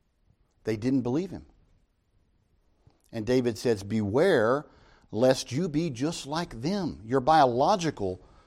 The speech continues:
forefathers, "and in doing so show that you're, uh, you're also their spiritual descendants, because you're just like them. You don't believe God." Because there is a danger, he's saying,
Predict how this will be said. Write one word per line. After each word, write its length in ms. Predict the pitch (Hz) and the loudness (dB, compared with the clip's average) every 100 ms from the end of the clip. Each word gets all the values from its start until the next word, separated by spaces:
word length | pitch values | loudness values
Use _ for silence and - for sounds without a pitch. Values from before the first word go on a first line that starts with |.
| _ | _
forefathers, 800 | _ 117 110 - 95 90 127 131 - - - | _ -2 0 2 0 2 -2 -4 -10 -20 0
"and 160 | 160 165 | 4 6
in 160 | 165 | 6
doing 280 | 131 202 214 | 6 4 4
so 240 | - 165 | 4 4
show 260 | 170 190 190 | 4 6 8
that 180 | 180 180 | 8 6
you're, 140 | 196 - | 4 4
uh, 220 | - 127 - | -2 -2 0
you're 220 | 156 - | 2 6
also 400 | 190 226 190 180 | 6 6 4 4
their 180 | 196 190 | 6 4
spiritual 600 | - - 269 233 202 139 | 0 0 2 8 8 8
descendants, 640 | 113 - 113 80 80 - | 4 0 -2 -2 -12 -14
because 320 | - 170 170 | -8 -4 -2
you're 80 | 190 | -4
just 260 | 160 196 170 | -6 -8 -8
like 240 | 170 180 | -12 -12
them. 180 | - 95 - _ _ _ _ _ _ _ _ _ _ | -16 -16 -18 _ _ _ _ _ _ _ _ _ _
You 120 | 147 156 | -4 0
don't 360 | 123 147 147 | 6 6 6
believe 340 | 165 139 143 143 | 2 4 2 4
God." 400 | 180 202 - - _ _ _ _ _ _ _ _ _ - | 0 0 -8 -20 _ _ _ _ _ _ _ _ _ -8
Because 280 | 143 175 143 | 0 2 4
there 160 | 175 | 4
is 100 | 170 | 4
a 60 | 160 | 2
danger, 640 | 131 151 202 233 143 117 | 0 0 2 2 0 -2
he's 220 | 101 120 | -2 -6
saying, 560 | - 120 101 92 101 127 | -6 -4 -2 -2 -4 -6